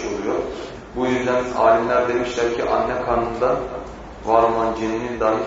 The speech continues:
fıtır sadakasını baba verir demişler. Miktarı sadaka-i fıtırda vacip olan hadiste geçtiği üzere buğday, arpa, hurma, kuru üzüm, keş, e, peyniri, pirinç,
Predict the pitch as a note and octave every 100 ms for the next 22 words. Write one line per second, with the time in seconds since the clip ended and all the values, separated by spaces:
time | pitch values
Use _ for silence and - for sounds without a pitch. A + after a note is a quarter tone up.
0 | - A#2 A#2+ - G#2+ A2 - - A#2 A2
1 | A2+ A2+ G#2+ G#2 G2+ F#2+ - - - -
2 | - - - - - - - - - -
3 | B2 B2+ - C3+ C#3 - C#3 C#3+ D3 D#3
4 | - - C#3 A#2+ B2 B2+ B2+ - B2 C3
5 | C3+ - - - - - - - A#2+ -
6 | - C#3 B2+ B2 - B2+ B2+ A2 G#2+ G#2
7 | G#2+ B2+ B2 G#2 - A#2 - A2 G#2+ A2+
8 | B2+ A#2+ A#2 C3+ - - - - - -
9 | A#2+ C3 C3 A2 A#2+ C#3 B2+ - - -
10 | - - - C#3+ C#3+ C#3+ C#3+ - - G#2+
11 | G#2 G2+ G2+ G2 - - A2+ G#2+ G#2 B2
12 | D3+ - - - - - - C#3+ C3 D#3